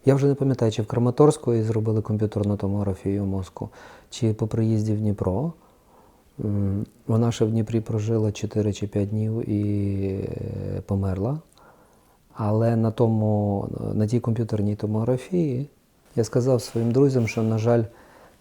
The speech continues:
наша колега вже мертва. Ну, я як нейрохірург і як, е, спеціаліст, я можу сказати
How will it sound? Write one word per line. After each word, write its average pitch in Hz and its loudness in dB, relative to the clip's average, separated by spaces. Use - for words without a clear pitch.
наша 104 -2
колега 104 0
вже 101 0
мертва. 95 -6
Ну, 113 4
я 107 6
як 110 -2
нейрохірург 127 0
і 104 -2
як, 98 -4
е, - -8
спеціаліст, - -8
я 101 -2
можу 98 -2
сказати 98 -2